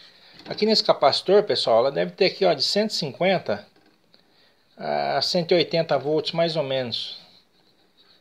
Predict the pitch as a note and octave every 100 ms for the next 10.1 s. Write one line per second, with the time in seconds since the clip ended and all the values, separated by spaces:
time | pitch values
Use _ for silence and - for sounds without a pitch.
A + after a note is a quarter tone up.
0 | _ - F#3 C#3 D#3+ F3 G3 F#3+ F#3 -
1 | G3 G3+ G3+ G3+ F#3+ F3+ C#3 C#3+ B2+ D#3
2 | C#3 D#3+ E3+ E3 C3+ C#3 A#2+ C#3+ D#3 D3
3 | C3 A#2+ A#2+ C3 C3 B2+ A2 C#3 D3+ B2+
4 | C3 C#3 - D3+ C#3+ - C#3 A#2 C#3 D#3
5 | D#3+ C3+ - D#3 D#3+ D3+ D#3 D#3 E3+ E3+
6 | F3 E3+ E3+ D#3 D3 F3 F3+ - E3 E3+
7 | F3 B2+ - - _ _ _ _ E3+ -
8 | - - - G#3 A3+ F#3+ G3 F#3 F3 E3+
9 | E3 D#3+ - G3+ F#3+ F#3 D3 E3 E3 D#3
10 | C3+